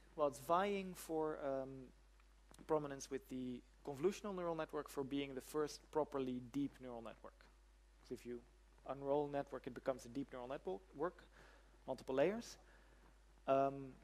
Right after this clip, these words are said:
so both of these things were, uh, both the convolutional neural network and the L S T M were invented around ninety-eight. Um, so that's sort of, uh, a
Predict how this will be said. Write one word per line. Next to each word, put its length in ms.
so 160
both 240
of 60
these 180
things 240
were, 440
uh, 540
both 240
the 80
convolutional 540
neural 160
network 320
and 100
the 80
L 100
S 120
T 100
M 140
were 160
invented 420
around 420
ninety-eight. 540
Um, 460
so 160
that's 240
sort 180
of, 220
uh, 320
a 340